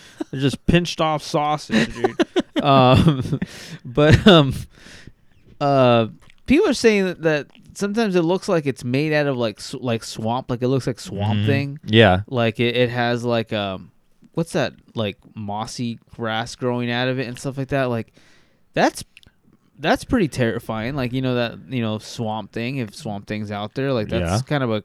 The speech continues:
Speaker 2: creepy, like, imagery. I, I actually would find that more believable than the werewolf, though.
Speaker 1: Correct.
Speaker 2: There's so much unexplored area down there. Like, if you wanna pitch me on a cryptid living in that area, I would not be that, like,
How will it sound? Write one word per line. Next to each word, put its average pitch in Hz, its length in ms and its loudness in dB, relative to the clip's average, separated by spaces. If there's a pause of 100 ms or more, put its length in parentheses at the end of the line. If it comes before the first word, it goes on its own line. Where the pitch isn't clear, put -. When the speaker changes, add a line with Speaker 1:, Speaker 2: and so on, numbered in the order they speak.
(140)
Speaker 2:
creepy, 120 560 -2
like, 104 240 -4
imagery. 120 460 -4 (120)
I, 262 220 2 (100)
I - 300 0
actually 170 320 0
would 151 140 0
find 147 340 -4
that 139 160 -2
more 135 320 -2
believable 131 680 2
than 104 200 -6
the 101 80 -8
werewolf, 107 540 -6
though. 87 260 -10
Speaker 1:
Correct. 95 440 0
Speaker 2:
There's 247 200 4
so 190 460 0
much 190 280 -2
unexplored 131 680 -2
area 110 360 -2
down 95 280 -10
there. 95 120 -10
Like, 101 140 -8
if 104 140 -12
you 180 100 -4
wanna 220 220 -2
pitch - 320 -4
me 160 80 -6
on 127 100 -6
a 98 60 -10
cryptid 143 440 -4
living 123 300 -2
in 160 120 -2
that 170 140 0
area, 196 440 0 (400)
I 139 160 -2
would 247 160 2
not 160 280 -2
be 160 180 0
that, 131 360 0
like, 120 280 -2